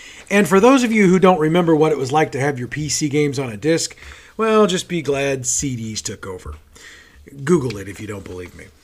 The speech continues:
Also in nineteen ninety-one, Neverwinter Nights came out on America Online. This version earned the title of the first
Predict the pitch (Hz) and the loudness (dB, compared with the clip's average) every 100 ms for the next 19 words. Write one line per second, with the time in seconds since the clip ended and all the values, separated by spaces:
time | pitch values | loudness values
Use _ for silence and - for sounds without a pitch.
0 | _ _ - 139 151 - 160 156 165 160 | _ _ -8 2 2 4 4 4 2 0
1 | 156 160 151 135 123 127 240 196 180 180 | -2 0 0 0 -4 -2 0 0 -2 -6
2 | - - - 143 170 190 185 180 160 175 | -14 -18 -12 0 6 8 6 4 2 2
3 | 233 226 - 185 175 196 226 127 147 175 | 0 0 -2 0 0 -2 -4 -6 -6 -4
4 | 147 120 127 127 127 139 117 110 135 180 | -6 -6 -6 -6 -10 -8 -10 -6 -2 -2
5 | 131 78 - - - - - - 175 139 | -2 -8 -16 -20 -20 -20 -14 4 4 4
6 | 165 160 151 151 151 170 165 156 165 180 | 4 4 2 -2 -2 0 0 -2 0 0
7 | 180 160 156 196 190 - 262 220 - - | 0 -2 -2 -2 -4 -4 -4 -2 -6 -14